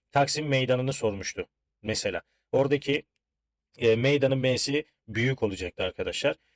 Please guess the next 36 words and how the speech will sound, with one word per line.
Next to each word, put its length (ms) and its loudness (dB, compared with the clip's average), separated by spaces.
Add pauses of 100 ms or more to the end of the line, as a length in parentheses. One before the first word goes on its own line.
(120)
Mahalle, 400 2
meydan, 360 0
cadde, 340 -2
bulvar 300 -2
bunlar 300 -6
büyük. 260 -6
İl, 100 -6
ilçe, 300 -4
köy, 180 -2
semt, 280 -6
bucak, 420 -2
belde 480 -2
bunlar 220 -6
ise 220 -8
küçük 500 -10
diyoruz. 300 -6
Evet. 180 2 (380)
Göz 280 2
aşinalığımız 960 2
kuru 220 -4
yemiş. 400 -2
Ya 200 4
hocam 300 0
ben 160 2 (320)
işte 220 -4
iş 260 -2
yerinin 260 -2
tabelasında 640 2
gördüm. 380 0 (140)
Yine 140 0
hatırlatalım. 680 0
Ne 100 2
dedik? 340 -2 (120)
Türk 280 -6
Dil 220 -2
Kurumu 640 0